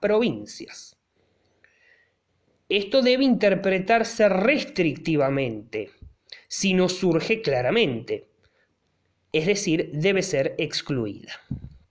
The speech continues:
Repito, debe interpretarse restrictivamente, si no surge claramente, debe ser excluida. Como cuarto y último punto que he mencionado que debemos tener en claro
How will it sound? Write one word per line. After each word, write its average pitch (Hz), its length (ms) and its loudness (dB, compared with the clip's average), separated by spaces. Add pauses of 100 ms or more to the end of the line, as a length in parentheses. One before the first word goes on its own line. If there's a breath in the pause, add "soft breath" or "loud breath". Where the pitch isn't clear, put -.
(1300 soft breath)
Repito, 160 720 -4 (240 soft breath)
debe 196 300 2
interpretarse 165 1080 0
restrictivamente, 156 1400 0 (340 loud breath)
si - 240 -4
no 147 120 2
surge 185 380 0
claramente, 214 600 2
debe 135 240 0
ser 135 320 -2
excluida. 151 680 -6 (2250 soft breath)
Como 233 300 4
cuarto 330 440 4
y 185 120 2
último 185 440 2
punto 147 440 2
que 139 180 0
he 147 40 0
mencionado 156 640 0
que 135 100 0
debemos 151 360 -2
tener 156 260 -2
en 143 140 -4
claro 147 640 0